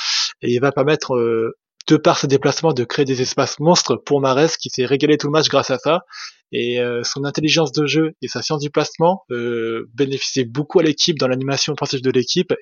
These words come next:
Et, euh, c'est vraiment donc une chose que j'ai pas pu anticiper, euh, euh, de, de, de sa part. Et c'est vraiment une très belle chose pour City. Donc, euh, très clairement, faudra voir après quand, quand Gabriel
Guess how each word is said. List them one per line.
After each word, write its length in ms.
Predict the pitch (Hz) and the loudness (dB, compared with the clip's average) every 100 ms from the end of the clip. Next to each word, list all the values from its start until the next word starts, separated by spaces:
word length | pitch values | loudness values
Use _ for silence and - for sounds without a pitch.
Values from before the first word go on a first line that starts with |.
| - | 0
Et, 300 | 123 123 120 | 2 4 4
euh, 140 | 117 | 4
c'est 220 | 110 - 120 | 2 0 0
vraiment 340 | 131 139 165 | 0 2 2
donc 200 | 135 117 | 0 -4
une 140 | 120 | -4
chose 220 | 117 151 143 | -2 -2 -2
que 100 | 113 | -2
j'ai 200 | 110 110 _ - | -2 -6 _ 2
pas 180 | 170 170 _ _ | 2 2 _ _
pu 160 | - | -2
anticiper, 580 | 151 135 127 139 - 147 | 0 0 -2 -2 0 2
euh, 260 | 127 117 110 - - - - - - - | 4 2 -2 -6 -6 -4 -4 -6 -8 -6
euh, 200 | 113 113 | -4 0
de, 200 | 127 127 | 2 2
de, 200 | 127 127 | 4 4
de 140 | 120 | 4
sa 180 | 120 120 | 0 0
part. 320 | 143 165 - 160 | 4 2 2 -4
Et 80 | 127 | -6
c'est 160 | 127 - | -6 -4
vraiment 160 | 131 135 | -2 -2
une 160 | 123 | -4
très 160 | - 151 | -2 2
belle 140 | 147 | 2
chose 180 | - 156 | 2 -4
pour 180 | - 135 | -4 -4
City. 280 | - - 151 | -4 -2 0
Donc, 240 | 131 117 | 0 -2
euh, 100 | 117 | -6
très 200 | - 139 | -4 -4
clairement, 260 | 131 127 147 | 0 2 2
faudra 280 | - 123 123 | 0 2 4
voir 180 | 139 139 | 4 2
après 260 | 131 151 | 2 0
quand, 380 | 147 120 117 113 | 0 0 -2 -4
quand 140 | - 120 | -6 -4
Gabriel 340 | 127 135 | -2 0